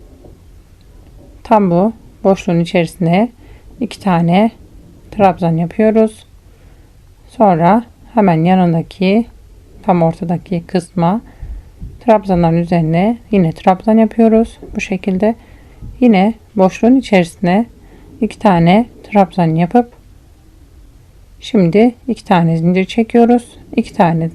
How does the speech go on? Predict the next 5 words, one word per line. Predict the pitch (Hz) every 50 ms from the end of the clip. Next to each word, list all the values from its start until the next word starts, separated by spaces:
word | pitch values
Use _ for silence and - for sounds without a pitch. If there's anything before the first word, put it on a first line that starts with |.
| 185 - - - - -
trabzan | - - 196 185 165 170 175 180 -
atlayıp | - 214 220 - - 233 233 247 240 - - - - - - - - - _ - _ _ _ _ -
bu | - - 240
şekilde | - 208 180 - - 170 160 151 190 220 247 254 - - - - - - - - - - -
yine | 240 220 180 165 170 185 214